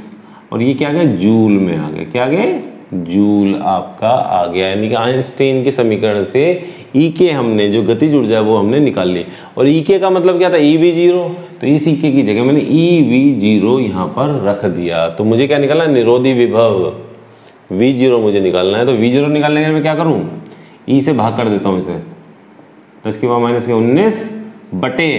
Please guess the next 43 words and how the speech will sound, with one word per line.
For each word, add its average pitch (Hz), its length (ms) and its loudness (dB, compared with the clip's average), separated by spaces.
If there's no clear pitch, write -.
वन 123 220 0
पॉइंट 110 300 0
सिक्स, - 420 -6
दस 98 200 -4
की 110 120 -2
पावर 95 260 -2
माइनस 90 400 -4
के 185 180 -2
उन्नीस। 87 440 -4
या 120 80 -2
पहले 131 260 -2
एक 143 100 -4
काम 147 180 0
करो, 151 180 0
इसे 139 200 0
ई, 127 440 0
ये 113 80 -2
ई 127 120 2
है 147 160 2
ना, 247 140 -2
ई 120 140 0
कहाँ 131 120 0
चला 147 200 0
गया? 127 100 0
नीचे 104 280 0
चला 101 220 0
गया। 101 160 -4
करो, 117 160 0
इसे 117 140 0
जब 143 140 2
भाग 123 180 -2
करोगे 139 280 2
तो 151 160 0
इसको, 147 640 0
इसका 123 240 -4
मान 131 260 0
खोल 143 280 0
दो, 160 80 0
क्या 127 100 -2
होता 135 160 0
है 151 60 0
मान 156 200 2
इसका? 151 260 -2